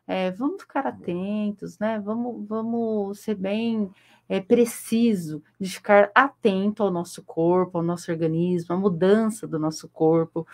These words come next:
Speaker 1: Porque também, se você chegar no médico, não abrir a sua boca e não
Speaker 2: Uhum.
Speaker 1: relatar direito,
Speaker 2: Sim.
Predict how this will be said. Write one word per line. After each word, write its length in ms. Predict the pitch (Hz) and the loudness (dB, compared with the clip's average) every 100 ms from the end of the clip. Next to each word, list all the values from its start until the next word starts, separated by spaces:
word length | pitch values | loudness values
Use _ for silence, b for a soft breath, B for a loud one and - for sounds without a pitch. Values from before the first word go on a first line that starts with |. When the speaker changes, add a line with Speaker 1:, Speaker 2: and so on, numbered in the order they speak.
| B B B B | B B B B
Speaker 1:
Porque 220 | 247 247 | -2 0
também, 320 | 285 294 285 | 4 8 8
se 140 | 262 226 | 6 0
você 200 | 240 254 | -4 -4
chegar 240 | 262 247 | -4 0
no 100 | 240 | 2
médico, 420 | 233 196 185 170 190 | 2 2 0 -4 -2
não 160 | 190 | 4
abrir 240 | 214 208 202 | 4 6 4
a 60 | |
sua 160 | 202 208 | 6 4
boca 280 | 180 175 170 | 4 2 2
e 40 | |
não 100 | 202 | 2
Speaker 2:
Uhum. 60 | 214 | 4
Speaker 1:
relatar 420 | 208 190 - 175 | 4 2 2 0
direito, 680 | 156 143 151 220 294 302 | 0 0 4 6 4 2
Speaker 2:
Sim. 80 | 160 | -4